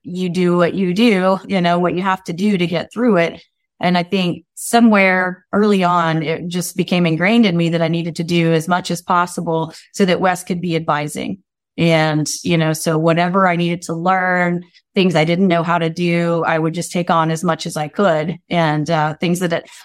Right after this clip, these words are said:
I was still learning, uh, again, very green in the business at that time, 'cause it's a very complex industry, as you know. Uh, Wes was very patient with me, and he would always stretch my limits and encourage me and empower me,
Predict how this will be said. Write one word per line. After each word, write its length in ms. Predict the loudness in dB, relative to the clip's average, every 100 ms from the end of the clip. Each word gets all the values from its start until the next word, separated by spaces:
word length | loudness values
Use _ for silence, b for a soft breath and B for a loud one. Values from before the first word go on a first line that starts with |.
| B
I 100 | 0
was 160 | 0
still 240 | 0 2 4
learning, 560 | 4 4 2 2 -2 -6
uh, 200 | -2 -2 0
again, 320 | 0 0 0
very 240 | 0 0
green 320 | -2 -2 -2
in 80 | -2
the 80 | -2
business 480 | -4 -8 -8 -6 -4
at 120 | -2
that 200 | -2 -2
time, 400 | -2 -2 0 -2
'cause 140 | -2
it's 100 | -6
a 60 | -4
very 200 | 0 0
complex 480 | -2 -4 -2 -4 -2
industry, 460 | -4 -4 -4 -2
as 160 | -2 -2
you 80 | -2
know. 320 | 0 0 -2 B B B
Uh, 160 | -2 0
Wes 160 | 0 -2
was 100 | -4
very 220 | -4 -4
patient 360 | -2 -2 -2 -6
with 180 | -6 -4
me, 340 | -4 -4 -4
and 320 | -2 0 -2
he 180 | -2 0
would 160 | 2 2
always 540 | 2 2 2 0 -6
stretch 640 | -10 -14 -10 -2 -2 0
my 100 | -2
limits 500 | 0 0 2 0 -2
and 120 | -4 -4
encourage 560 | -2 0 2 0 -2
me 240 | -2 0 -2
and 120 | -2
empower 460 | -2 0 0 0
me, 380 | 0 -2 -6 -10